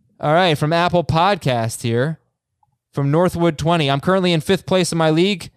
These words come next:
Same record as the fourth place team. I beat him in our head-to-head matchup, but he's currently in the playoffs because our tiebreaker is most points. What is the best tiebreaker, head-to-head matchup or most points?"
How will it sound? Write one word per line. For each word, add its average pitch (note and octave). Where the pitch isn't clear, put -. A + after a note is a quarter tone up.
Same G3
record F#3+
as F3
the D3+
fourth F#3+
place F#3
team. G3
I D3
beat F3
him G3
in E3+
our D#3+
head-to-head D3+
matchup, D3+
but C#3
he's F#3
currently F3+
in E3
the D#3+
playoffs E3+
because D#3
our D3+
tiebreaker D#3+
is C#3+
most D3
points. F#3
What G3+
is E3+
the D3+
best C3
tiebreaker, C3
head-to-head C#3+
matchup C#3+
or F#3
most D3
points?" -